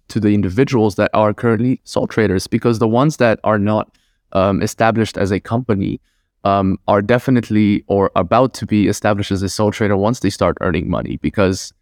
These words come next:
the number one thing that they will start worrying about is that tax. I, I've known countless of creators who, um, have earned a fair, decent amount of money in a year and, you know, spent it on continuously creating more content, et cetera.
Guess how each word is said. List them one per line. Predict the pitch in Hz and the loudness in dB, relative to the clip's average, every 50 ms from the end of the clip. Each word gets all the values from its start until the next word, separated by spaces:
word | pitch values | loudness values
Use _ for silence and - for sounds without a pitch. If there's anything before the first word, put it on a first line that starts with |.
| _ _ _ - | _ _ _ -2
the | 113 | 0
number | 113 117 123 120 | 2 2 2 4
one | 117 120 117 113 | 4 2 2 0
thing | - - 113 113 110 110 | 0 0 0 2 2 2
that | 98 104 104 104 101 - - _ _ - | 2 2 2 0 0 -4 -10 _ _ 0
they | 110 104 | 0 2
will | 92 101 101 | 2 0 0
start | - - 95 - - | -2 -2 -2 0 0
worrying | - 104 123 135 127 120 107 | 2 2 4 4 4 4 2
about | 98 101 92 98 95 90 - | 0 0 0 0 0 0 0
is | 92 87 87 - | 0 -2 -2 -2
that | - 92 - - - | -2 -4 -4 -4 -4
tax. | - - 95 67 65 - - - - - | -6 -6 -4 -4 -4 -4 -6 -8 -6 -4
I, | 78 - - | -2 0 0
I've | 101 92 85 | 0 0 0
known | 104 104 104 104 101 101 | 0 0 2 0 0 -2
countless | - - 104 107 92 104 101 95 92 - - | -2 -2 -2 -2 0 0 0 -2 -2 -2 -4
of | 92 95 87 - | -4 -4 -4 -4
creators | - 104 120 127 120 117 101 - | -2 0 2 2 2 2 0 -2
who, | - 107 101 95 92 92 90 - _ _ _ _ _ _ | -2 -2 0 0 0 0 -2 -6 _ _ _ _ _ _
um, | - 90 90 92 95 92 | -2 0 2 2 2 0
have | 101 98 - - | 0 -2 -2 0
earned | 95 104 101 101 | 0 0 0 0
a | 87 95 95 90 87 - _ _ _ _ | 0 0 0 0 -2 -4 _ _ _ _
fair, | _ - - 123 110 110 113 110 | _ -6 -2 2 2 2 2 2
decent | 98 - - 107 107 - - 110 - | 0 -2 -2 -2 -2 0 -2 -2 0
amount | 107 104 104 107 101 107 | 0 0 0 0 0 -2
of | 95 95 | -4 -2
money | 101 98 107 117 113 110 107 | -2 0 2 2 2 2 2
in | 98 101 | 2 2
a | 98 | 0
year | 92 - 101 110 113 117 131 143 143 - _ _ _ _ _ _ - | 0 2 2 4 4 4 4 2 0 -4 _ _ _ _ _ _ -4
and, | 90 104 101 98 98 95 98 95 - - - | -2 0 0 0 0 0 0 -2 -2 -4 -4
you | - 120 113 | 0 0 2
know, | 98 104 | 2 0
spent | - - - - 95 107 104 110 | -2 -2 -2 -2 0 0 0 0
it | 101 | 0
on | 101 95 90 - - _ _ _ _ | 0 0 -2 -2 -6 _ _ _ _
continuously | - 104 95 - 104 104 101 98 - - - 101 98 | -6 -6 -4 -2 -2 0 0 -2 -2 -2 0 0 0
creating | - - - 90 90 85 85 | 0 -2 -2 -2 -2 -2 -2
more | 80 90 85 | -2 -4 -6
content, | - - 113 110 110 104 - 107 104 95 | -6 -4 -2 -2 -2 -2 -2 -4 -4 -4
et | - - - | -4 -6 -6
cetera. | - - 95 98 101 104 104 98 98 | -4 -2 0 0 2 2 2 0 0